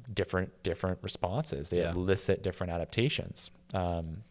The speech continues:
Speaker 1: and so it's really important to train each of them
Speaker 2: Mm.
Speaker 1: and train them in the right dosages. But most people,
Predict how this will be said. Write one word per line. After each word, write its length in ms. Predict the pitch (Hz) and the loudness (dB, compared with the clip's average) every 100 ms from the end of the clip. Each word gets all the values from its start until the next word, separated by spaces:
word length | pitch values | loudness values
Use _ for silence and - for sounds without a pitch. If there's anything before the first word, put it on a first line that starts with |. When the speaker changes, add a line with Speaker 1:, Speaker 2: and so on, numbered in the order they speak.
| - - - _ - - | -20 -20 -20 _ -14 -8
Speaker 1:
and 120 | 95 92 | -2 0
so 80 | 85 | 0
it's 120 | - | 2
really 140 | 92 | 2
important 400 | 82 - 95 78 | 2 6 6 4
to 80 | - | -6
train 460 | 82 - 82 90 131 | -4 -4 0 2 2
each 200 | 80 - | 0 -4
of 100 | - | -4
them 260 | 82 113 113 - | -4 -4 -8 -12
Speaker 2:
Mm. 40 | 85 82 - | -12 -12 0
Speaker 1:
and 120 | 98 90 | 2 4
train 220 | 98 95 | 4 6
them 140 | 92 | 4
in 60 | 85 | 2
the 100 | 78 | 0
right 180 | 78 - | -4 0
dosages. 520 | 82 85 80 - - | 0 0 -2 -4 -2
But 200 | - - | -4 -2
most 420 | 104 104 104 98 | 6 10 12 10
people, 480 | - 85 - - 120 | 2 -2 0 -2 -4